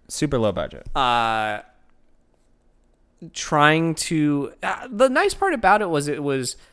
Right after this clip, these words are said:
Speaker 2: trying to capitalize on the Hunger Games fervor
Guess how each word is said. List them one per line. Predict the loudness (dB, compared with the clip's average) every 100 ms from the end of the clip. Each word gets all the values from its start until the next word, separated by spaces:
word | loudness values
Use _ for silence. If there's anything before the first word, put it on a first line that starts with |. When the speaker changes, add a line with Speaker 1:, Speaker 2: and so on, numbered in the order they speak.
| -20
Speaker 2:
trying | -4 2 2 2
to | -4
capitalize | -2 2 2 2 0 2 2 0 -2
on | -2 -2
the | 0
Hunger | 0 -2 -2
Games | -4 -4 -4 -6 -8 -12 -20
fervor | -18 -18 -18 2 4 4 4 2 0